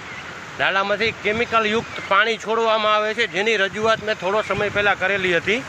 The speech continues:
પબ્લિક હિયરિંગમાં. હવે કેમિકલ યુક્ત પાણીનો હું તમને પ્રૂફ બતાવવા માગું છું. અત્યારે હું તમને વીડિયો લાઈવ કરીને બતાવું છું. આ લાઈવ વીડિયો છે, મેં વીડિયો બનાવેલો છે,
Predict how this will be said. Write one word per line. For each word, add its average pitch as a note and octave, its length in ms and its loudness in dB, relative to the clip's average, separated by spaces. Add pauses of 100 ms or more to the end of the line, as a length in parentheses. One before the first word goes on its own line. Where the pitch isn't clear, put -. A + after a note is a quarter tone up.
(1120)
પબ્લિક G#3 360 0
હિયરિંગમાં. E3+ 500 2 (880)
હવે F3 180 2 (100)
કેમિકલ A#3 440 0
યુક્ત A#3 240 -2 (100)
પાણીનો A3+ 380 4
હું A3+ 100 0
તમને A3+ 260 2
પ્રૂફ A3 340 -2
બતાવવા A3 400 4
માગું G3+ 280 2
છું. G3+ 100 0
અત્યારે G3+ 340 2
હું G#3+ 200 2
તમને G#3+ 260 2
વીડિયો G#3 300 2
લાઈવ G3+ 240 4
કરીને G#3 280 2
બતાવું F3 380 0
છું. D#3+ 140 2
આ F#3 120 4
લાઈવ F3+ 300 4
વીડિયો F#3 320 0
છે, G#3 180 0
મેં F#3+ 200 0
વીડિયો F3+ 260 0
બનાવેલો F#3 480 2
છે, G3 200 0